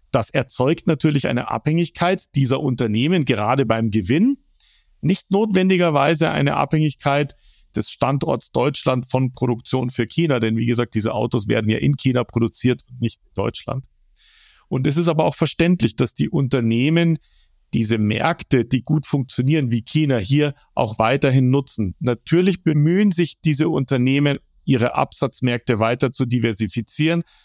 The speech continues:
aber es ist eben verständlich, dass wenn das gut funktioniert, dass sie das auch weiterhin machen. Bei der Importseite ist das natürlich schon etwas anderes. Das heißt,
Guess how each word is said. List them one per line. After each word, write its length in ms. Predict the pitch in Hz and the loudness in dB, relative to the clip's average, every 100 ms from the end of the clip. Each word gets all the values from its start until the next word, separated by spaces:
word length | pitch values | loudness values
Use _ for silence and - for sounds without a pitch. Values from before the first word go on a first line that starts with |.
| _ - | _ -6
aber 240 | 120 123 | -2 0
es 100 | 127 | -2
ist 80 | - | -2
eben 220 | 143 117 | -4 -2
verständlich, 600 | - 113 - 127 160 160 | -4 -4 -2 0 0 -2
dass 180 | - 110 | -2 -2
wenn 120 | 113 | -2
das 160 | 107 - | -2 -4
gut 160 | 131 | -8
funktioniert, 680 | - 120 107 110 104 135 180 - _ - _ | -6 -8 -6 -4 0 0 0 -6 _ -20 _
dass 140 | - | -4
sie 100 | - | 0
das 200 | 120 117 | 0 0
auch 180 | - 107 | -2 -4
weiterhin 480 | 101 104 107 101 101 | -2 0 0 0 0
machen. 320 | 95 - - _ _ _ _ _ | -2 -6 -18 _ _ _ _ _
Bei 140 | - 110 | -4 -2
der 180 | 120 | -2
Importseite 960 | - 175 180 180 170 - 127 139 139 156 - _ _ | 0 0 0 -2 -2 -2 0 0 2 0 0 _ _
ist 240 | - 135 - | -2 -2 -2
das 120 | 135 | -2
natürlich 400 | 135 127 139 135 | -2 0 -2 0
schon 120 | - | -2
etwas 280 | - - 120 | -4 -4 -6
anderes. 400 | 135 104 95 90 | -4 -4 -4 -6
Das 240 | - - | -8 -6
heißt, 280 | 110 135 - | -4 -4 -6